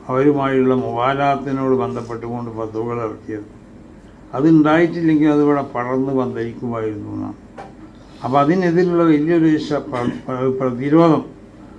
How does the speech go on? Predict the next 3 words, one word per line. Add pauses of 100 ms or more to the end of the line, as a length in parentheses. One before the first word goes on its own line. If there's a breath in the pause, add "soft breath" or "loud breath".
(160)
മഹത്തുക്കളാവുന്ന (220)
നമ്മളെ (100)
പൂർവികരാവുന്ന